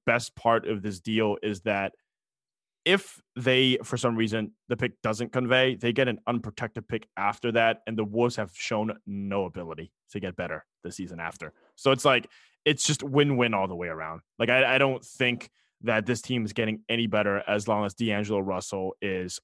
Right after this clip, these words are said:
on the team as a high, uh, usage player.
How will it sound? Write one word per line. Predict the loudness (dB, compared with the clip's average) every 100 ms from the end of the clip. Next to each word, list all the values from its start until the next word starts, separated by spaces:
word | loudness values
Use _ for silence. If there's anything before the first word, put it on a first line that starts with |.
| -4
on | -4
the | -4
team | -6 -6 -6 -10 _
as | -4 -2 -4 -6
a | -6
high, | -6 0 2 4 2 -2 _ _ _ _ 0
uh, | 2 2 -2
usage | -2 -2 -2 -6 0
player. | 4 6 6 4